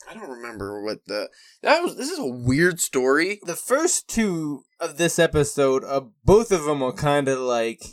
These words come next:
Speaker 2: creepy.
Speaker 1: Yeah, they're definitely creepy. Uh, this one, more so creepy. Uh, maybe. We'll, we'll get to it here. So this story, one, it's written in the form of a transcribed audio cassette tape. So it's an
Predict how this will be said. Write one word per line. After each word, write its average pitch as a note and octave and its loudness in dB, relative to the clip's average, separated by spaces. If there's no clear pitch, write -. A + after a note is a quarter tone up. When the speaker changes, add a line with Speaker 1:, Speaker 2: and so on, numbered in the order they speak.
Speaker 2:
creepy. A2+ 2
Speaker 1:
Yeah, D3+ 4
they're C3+ 0
definitely G3+ 0
creepy. B2+ 0
Uh, A#2 2
this D3+ 0
one, E3+ 0
more D3 0
so F3 2
creepy. G3 -2
Uh, B2 2
maybe. A#2+ -4
We'll, B2+ -6
we'll E3 -2
get C#3+ -2
to G2+ -10
it F#2+ -10
here. F2+ -10
So D#3+ 2
this B3+ 0
story, C#3 2
one, F#3 2
it's C#3 -2
written A3+ 0
in G3 -2
the D3+ -2
form D3+ -4
of A2+ -4
a G2+ -4
transcribed C#3 0
audio B2 -2
cassette - -2
tape. - -4
So C#3 2
it's B2+ -2
an A2+ -2